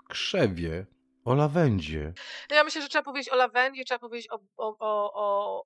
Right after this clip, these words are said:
Speaker 2: ym, o budlei w tym
Speaker 1: Mhm.
Speaker 2: samym może zdaniu, dlatego że, no, za-, no, bardzo nam się, bardzo, bardzo nam się chce teraz na wiosnę przyciąć je za wcześnie, dlatego my zawsze mówimy, żeby przyci-, żeby przycinać właśnie teraz,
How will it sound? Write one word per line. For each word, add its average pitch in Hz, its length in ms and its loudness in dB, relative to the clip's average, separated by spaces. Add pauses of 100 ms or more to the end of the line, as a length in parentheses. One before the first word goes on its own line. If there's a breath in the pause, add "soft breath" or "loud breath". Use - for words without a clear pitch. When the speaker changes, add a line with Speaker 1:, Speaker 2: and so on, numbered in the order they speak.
Speaker 2:
ym, 202 400 -16
o 190 280 -6
budlei 196 480 -2
w 139 40 -20
tym 113 80 0
Speaker 1:
Mhm. 104 340 0
Speaker 2:
samym 170 240 -6
może 165 360 -8
zdaniu, 165 480 -6 (460 loud breath)
dlatego 220 340 -4
że, 208 420 0 (120)
no, 233 360 2 (100)
za-, 247 180 -2 (140)
no, 240 100 -10
bardzo 269 260 0
nam 254 120 -4
się, 233 120 -10
bardzo, 240 320 2
bardzo 214 220 -4
nam 208 120 -10
się 208 160 -14
chce 208 480 0 (120)
teraz 220 260 -2
na 208 100 -6
wiosnę 208 360 -10
przyciąć 202 500 -10
je 175 80 -10
za 185 100 -8
wcześnie, 175 440 -10
dlatego 190 320 -10
my 196 100 -16
zawsze 202 240 -8
mówimy, 196 360 -14
żeby 185 180 -18
przyci-, - 340 -16
żeby 202 220 -16
przycinać 214 360 -10
właśnie 311 340 -4
teraz, 269 360 0